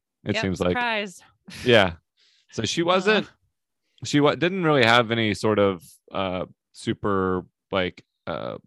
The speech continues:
Speaker 1: strength or healing or anything at this point. She was just sneak attacking people
Speaker 2: <laughs>
Speaker 1: and, and maybe, like, wasn't,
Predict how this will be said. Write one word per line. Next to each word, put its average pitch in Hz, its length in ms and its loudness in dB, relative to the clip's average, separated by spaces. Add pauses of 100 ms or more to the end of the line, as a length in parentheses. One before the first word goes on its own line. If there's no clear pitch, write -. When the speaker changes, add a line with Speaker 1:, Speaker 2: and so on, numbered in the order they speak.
(180)
Speaker 1:
strength 117 480 -2
or 92 120 -2
healing 95 460 -2
or 90 180 -4
anything 92 380 -6
at 82 80 -8
this 92 160 -6
point. 90 360 -8
She - 160 -8
was 92 180 -4
just - 380 -6 (600)
sneak - 280 -2
attacking 90 440 -2
people 90 480 -2 (160)
Speaker 2:
<laughs> - 300 -6
Speaker 1:
and, 104 220 -2 (160)
and 120 200 -2
maybe, 139 260 4
like, 107 180 4
wasn't, 110 400 2